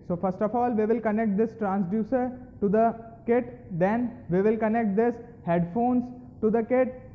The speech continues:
then there are two patch cords which we will use to connect the D S O to this kit. So the black color patch cord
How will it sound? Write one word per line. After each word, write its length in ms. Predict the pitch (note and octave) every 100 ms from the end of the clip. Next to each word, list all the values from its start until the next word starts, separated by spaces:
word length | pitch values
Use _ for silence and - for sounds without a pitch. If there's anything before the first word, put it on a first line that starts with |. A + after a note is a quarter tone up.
| -
then 420 | D#3 F3+ A#3 B3 - F3
there 260 | E3+ G3+
are 100 | A3+
two 200 | A3 A#3+
patch 340 | G#3+ G#3 G#3 -
cords 300 | B3 B3 A3 - -
which 160 | F#3+ G3+
we 180 | G3+
will 180 | A3 A#3
use 380 | A#3+ F#3+ A3 A#3 -
to 80 | A#3
connect 440 | A3+ G#3 A#3 G3
the 220 | A#3 A#3+ A#3 - D3+
D 140 | F3+
S 140 | G3 G3
O 140 | A#3+
to 180 | A#3+ G3
this 200 | G3 A3
kit. 320 | - E3+ C#3+ - - - - - - -
So 600 | F3 F3 E3+ D#3+ - - - - - - D3
the 100 | E3
black 460 | D#3 E3+ G3+ - - - - - - - - - - - - -
color 260 | G3 G#3+ A3 -
patch 280 | G#3+ G#3+ -
cord 300 | A#3+ A#3+